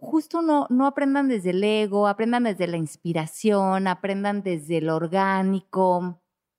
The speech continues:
creen a través de lo que están aprendiendo, porque si no aprendemos desde ahí, pues no tiene mucho chiste la escuela, eh, y, y no, y la verdad,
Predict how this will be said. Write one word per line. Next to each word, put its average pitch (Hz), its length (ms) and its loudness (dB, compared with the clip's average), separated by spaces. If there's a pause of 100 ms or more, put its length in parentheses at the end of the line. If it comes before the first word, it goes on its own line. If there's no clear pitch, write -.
(340)
creen 220 440 0
a 190 40 0
través 170 260 -2
de 196 40 0
lo 180 80 0
que - 60 -6
están 170 200 -4
aprendiendo, 175 840 -2 (600)
porque 196 600 0
si - 220 -2
no 254 240 2
aprendemos 233 600 0
desde 165 300 -2
ahí, 165 500 -2 (540)
pues 208 160 0
no 233 80 2
tiene 254 200 0
mucho 233 280 -4
chiste - 280 -10
la 214 80 -2
escuela, 202 560 -2
eh, 160 140 -4
y, 170 300 -6
y 190 80 0
no, 214 500 2 (400)
y 233 100 -2
la 226 140 2
verdad, 247 460 -2